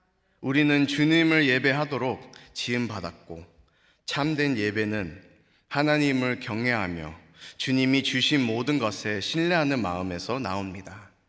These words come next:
그래서 오늘 본문은 참된 예배가 하나님을 경외하는 마음과 함께해야 함을 보여줍니다. 그뿐만 아니라 우리가 하나님께서 주신 것은 만족하는 마음도 가져야 합니다.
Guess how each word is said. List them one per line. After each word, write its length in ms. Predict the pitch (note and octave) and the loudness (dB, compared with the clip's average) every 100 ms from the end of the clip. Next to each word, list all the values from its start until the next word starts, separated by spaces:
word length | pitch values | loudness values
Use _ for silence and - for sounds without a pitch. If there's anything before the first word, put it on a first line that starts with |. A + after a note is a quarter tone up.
| _ _ _ _ | _ _ _ _
그래서 180 | G2+ A2 | -10 -6
오늘 400 | G#2+ A2+ A#2+ A2+ | -2 -2 -2 -4
본문은 580 | G#2 G2+ G2+ G#2 F2+ - - - | -4 -4 -4 -4 -8 -12 -20 -14
참된 500 | - D3+ D#3 C#3+ C#3 | -6 -2 0 0 0
예배가 580 | G#2 F2+ F2+ F#2+ F#2 D#2+ - _ _ _ - | -2 -4 -6 -4 -6 -10 -18 _ _ _ -4
하나님을 580 | D3+ D3+ D3 C#3 B2+ | 0 2 2 2 -2
경외하는 640 | - A2+ G#2 B2 A#2+ A2+ G#2 | -4 -6 -2 -2 -2 -2 -4
마음과 680 | E2+ E2+ E2+ F2+ E2+ F2 - | -4 -6 -6 -6 -6 -10 -8
함께해야 800 | C3+ D3 C#3+ B2+ A#2+ F#2 E2+ G#2 - | -6 -4 -4 -4 -4 -4 -6 -8 -10
함을 300 | A#2+ G2+ A2+ | -8 -6 -8
보여줍니다. 800 | - F#2+ G2 F2+ E2+ D2 G2 - _ _ _ _ _ | -6 -6 -6 -10 -12 -16 -20 -20 _ _ _ _ _
그뿐만 480 | - - D3 D3+ B2 | -18 -6 -2 0 0
아니라 520 | F#2 F2+ E2 G2 - _ _ _ _ _ _ | -4 -8 -10 -12 -16 _ _ _ _ _ _
우리가 400 | A2+ B2 C3+ D#3 | -4 0 2 4
하나님께서 600 | D3+ D#3 D#3 D3+ D3 C#3 | 4 4 4 2 0 -2
주신 360 | A#2+ C3 - B2 | -4 -2 -2 -2
것은 420 | G#2+ G2 A#2 G2+ - - - | -4 -4 -6 -6 -10 -16 -8
만족하는 760 | G#2+ G#2+ B2 D3 - A#2+ A2 G#2+ | -4 0 0 -2 -4 -4 -2 -2
마음도 580 | F#2 F2+ E2+ F#2 C#3 - | -2 -4 -4 -6 -8 -10
가져야 380 | - D3+ F#2+ F#2+ | -12 -8 -6 -6
합니다. 580 | A#2+ C3+ B2 - G2+ | -6 -8 -8 -14 -18